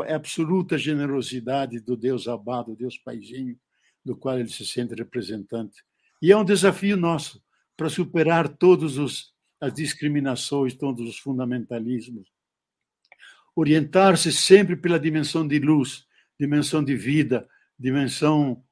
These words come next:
eh, simbólica e não diabólica. Isso constitui o projeto básico dessa oração,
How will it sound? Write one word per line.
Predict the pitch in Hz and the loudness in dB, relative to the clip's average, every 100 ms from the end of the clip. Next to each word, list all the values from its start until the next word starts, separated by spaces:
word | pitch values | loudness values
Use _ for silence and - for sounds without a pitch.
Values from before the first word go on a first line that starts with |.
| _ _ - | _ _ -10
eh, | 131 123 123 123 117 - | -6 -4 -4 -6 -12 -10
simbólica | - - 180 160 139 156 151 135 139 | -4 2 4 4 6 8 8 6 2
e | 135 | -2
não | 139 | 0
diabólica. | 127 127 107 127 139 127 - 104 _ _ _ | 0 0 0 0 2 0 -4 -16 _ _ _
Isso | - 202 190 190 | -2 0 2 0
constitui | - 180 - 170 185 | -2 -4 -4 -4 4
o | 190 | 4
projeto | 185 160 139 175 170 | 4 -2 0 -2 -2
básico | 123 160 185 170 123 120 131 | -2 2 4 4 2 -6 -4
dessa | 135 123 135 | -2 -2 -2
oração, | 123 117 - 151 147 | -2 -2 -4 -2 -2